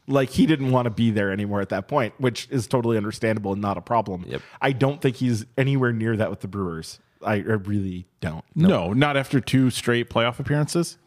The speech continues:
Speaker 1: No.
Speaker 3: I don't know how he could be. You know.
Speaker 2: Definitely not.
Speaker 3: Uh, and, and players, I think, for the most part, don't view it the same way that most fans
Speaker 2: No,
Speaker 3: from
Speaker 2: they
Speaker 3: the
Speaker 2: don't.
Speaker 3: outside are looking at it. So, uh, we have a question from Brad Ford. He asks, "Is there a realistic scenario where the Crew spends ten million dollars less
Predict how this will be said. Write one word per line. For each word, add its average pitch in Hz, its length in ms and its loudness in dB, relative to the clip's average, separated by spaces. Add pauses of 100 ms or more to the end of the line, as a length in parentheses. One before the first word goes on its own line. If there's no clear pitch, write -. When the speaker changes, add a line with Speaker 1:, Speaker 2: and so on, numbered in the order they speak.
(100)
Speaker 1:
No. 147 180 -8 (240)
Speaker 3:
I 127 80 2
don't 135 100 4
know 127 140 2
how 113 160 2
he 101 80 2
could 92 180 0
be. 80 200 -10 (600)
You 127 60 4
know. - 40 2
Speaker 2:
Definitely 95 320 -2
not. 69 220 -6 (320)
Speaker 3:
Uh, 113 220 0
and, 131 260 2
and 123 200 4
players, 127 360 2
I 113 80 4
think, 101 160 0
for 98 120 2
the 90 80 0
most 92 260 2
part, 87 220 -2
don't 90 240 -2
view 87 200 4
it - 160 -4
the 95 120 0
same 85 240 -2
way 82 160 -2
that 80 220 -6 (100)
most 85 280 -8
fans - 200 -4
Speaker 2:
No, 85 160 0
Speaker 3:
from 80 140 -2
Speaker 2:
they 85 40 2
Speaker 3:
the 82 60 0
Speaker 2:
don't. 78 140 -2
Speaker 3:
outside 69 220 -6
are 73 80 -6
looking 76 300 -8
at 58 160 -6
it. - 160 -20
So, 82 180 -4 (380)
uh, 117 260 0
we 123 120 4
have 131 100 2
a 120 40 -2
question 123 340 0
from 101 180 4
Brad 98 300 2
Ford. 104 320 0
He 101 160 2
asks, 98 180 -2
"Is 117 200 -2
there 131 200 4
a 127 60 4
realistic 123 560 2
scenario 107 440 2
where 101 160 4
the 98 80 2
Crew 110 220 0
spends 95 340 0
ten 143 280 2
million 131 240 4
dollars 110 360 2
less 101 440 -2